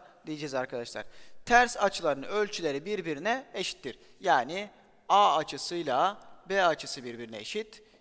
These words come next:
C açısıyla D açısı, açısı birbirine eşit olacaktır. Bakalım, hemen örnekte inceleyelim. Arkadaşlar, burada iki doğru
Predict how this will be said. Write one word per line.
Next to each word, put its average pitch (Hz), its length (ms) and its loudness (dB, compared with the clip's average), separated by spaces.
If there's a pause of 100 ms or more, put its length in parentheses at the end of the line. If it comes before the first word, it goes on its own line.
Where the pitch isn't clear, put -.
(160)
C 190 240 2
açısıyla 151 760 -2 (300)
D 180 280 0
açısı, - 500 -6
açısı 175 480 -8 (320)
birbirine 165 760 -4 (220)
eşit - 480 -8 (220)
olacaktır. 127 680 -6 (2500)
Bakalım, 165 380 -2
hemen 147 240 -6
örnekte 147 440 -8
inceleyelim. 151 560 -8 (300)
Arkadaşlar, 214 520 0 (180)
burada 220 440 0 (160)
iki 208 300 -8
doğru 180 720 0